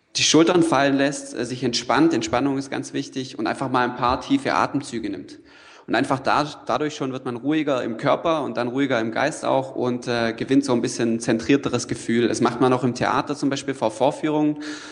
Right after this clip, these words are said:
Stellt man sich hin, atmet einfach ganz bewusst ein paar Mal tief ein und aus. Das hilft extrem.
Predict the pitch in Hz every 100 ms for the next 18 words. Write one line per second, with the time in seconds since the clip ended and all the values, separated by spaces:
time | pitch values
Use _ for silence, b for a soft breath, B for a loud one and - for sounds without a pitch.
0 | B - - 123 117 117 120 151 147 147
1 | 90 - 131 - 123 127 120 135 - 117
2 | 131 127 123 127 123 113 - 120 - 107
3 | 117 - 110 113 113 123 120 113 - -
4 | 110 107